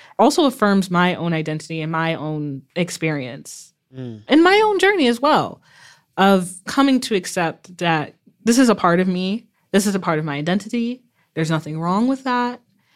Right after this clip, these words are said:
Speaker 1: And I may have challenges that are related to A D H D, but that doesn't necessarily stop me from being the person who I want to be realized.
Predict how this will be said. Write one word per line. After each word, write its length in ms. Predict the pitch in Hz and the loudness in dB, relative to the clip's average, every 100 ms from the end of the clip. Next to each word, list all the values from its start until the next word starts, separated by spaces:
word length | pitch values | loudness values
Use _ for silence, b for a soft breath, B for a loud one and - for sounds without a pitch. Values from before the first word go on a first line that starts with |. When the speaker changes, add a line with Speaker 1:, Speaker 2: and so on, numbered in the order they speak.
| _ - | _ -6
Speaker 1:
And 560 | 180 175 170 165 160 - | -2 0 0 -2 -6 -6
I 80 | 170 | -2
may 140 | 170 | -2
have 180 | 170 175 | -2 -4
challenges 880 | - 175 180 185 185 180 175 - - - | -2 0 0 2 2 0 -2 -8 -18 -2
that 260 | 175 156 | 0 0
are 120 | 165 165 | -2 -2
related 380 | 160 165 220 233 | 0 0 0 -2
to 120 | 247 | -2
A 80 | 226 | -2
D 100 | 240 | -2
H 140 | 233 - | -4 -6
D, 300 | 240 233 233 b b _ | -6 -6 -8 b b _
but 340 | 185 185 170 185 | 0 2 2 0
that 140 | 185 | 2
doesn't 260 | 190 196 180 | 2 0 2
necessarily 880 | 175 175 - 170 165 160 156 156 165 | 0 0 -2 0 2 0 0 -4 -6
stop 320 | - - 156 | -4 -2 0
me 220 | 165 160 156 | -2 -2 -4
from 160 | - 233 | 2 6
being 160 | 262 | 8
the 80 | 262 | 6
person 320 | - 208 208 | 4 2 2
who 120 | 196 185 | 2 2
I 120 | 165 | 2
want 360 | 156 151 147 - - | 0 -2 -4 -8 -16
to 100 | 160 | -10
be 100 | 143 | -8
realized. 640 | 135 143 - - - - | -6 -8 -8 -14 -20 -20